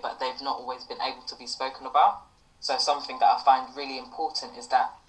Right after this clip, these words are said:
people are able to feel comfortable and able to open up and have these conversations with their members of staff or peers, colleagues, and senior members of staff as well. But not only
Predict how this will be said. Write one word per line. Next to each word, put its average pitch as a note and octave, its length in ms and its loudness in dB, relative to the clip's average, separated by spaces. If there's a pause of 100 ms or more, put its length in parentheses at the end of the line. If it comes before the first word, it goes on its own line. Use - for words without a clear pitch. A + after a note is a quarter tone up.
(220)
people D3+ 260 0
are B2+ 100 10
able C#3+ 380 0
to - 300 2
feel - 420 0
comfortable B2 640 0
and A#2+ 140 -12
able C3 360 -4
to - 200 -10
open B2 300 -4
up C3 240 -2
and A#2+ 100 -14
have C3 200 2
these B2 140 -6
conversations B2 920 -4 (320)
with B2 200 -8
their B2 220 -4
members B2 400 -2
of A#2+ 140 0
staff E3 560 8
or B2 160 -8
peers, C#3 440 -4
colleagues, C3 520 -2
and C3 260 4
senior D3+ 360 -2
members B2 320 -8
of A#2+ 80 -2
staff - 360 0
as A#2+ 120 -10
well. B2 280 0 (400)
But C3 120 -6
not D#3 240 2
only D3 160 -8